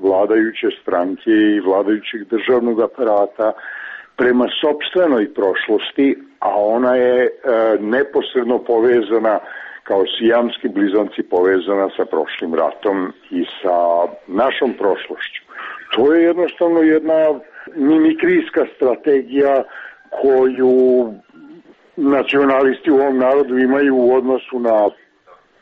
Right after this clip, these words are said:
prošli rat i mislim da će to da nas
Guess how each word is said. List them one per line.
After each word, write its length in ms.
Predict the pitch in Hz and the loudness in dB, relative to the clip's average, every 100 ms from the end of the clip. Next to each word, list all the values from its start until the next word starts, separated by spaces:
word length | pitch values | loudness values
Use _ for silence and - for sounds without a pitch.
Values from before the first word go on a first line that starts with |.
| _ | _
prošli 500 | 131 127 - 135 110 | 0 0 0 0 2
rat 340 | 92 101 123 - - - - - - - - | 2 2 0 -4 -20 -18 -16 -16 -16 -10 0
i 200 | 120 113 | 2 4
mislim 480 | 120 127 - 131 127 | 4 2 2 0 2
da 100 | 120 | 0
će 200 | 135 123 | 0 0
to 140 | 117 | 0
da 100 | 113 113 | 0 -2
nas 140 | 104 | -4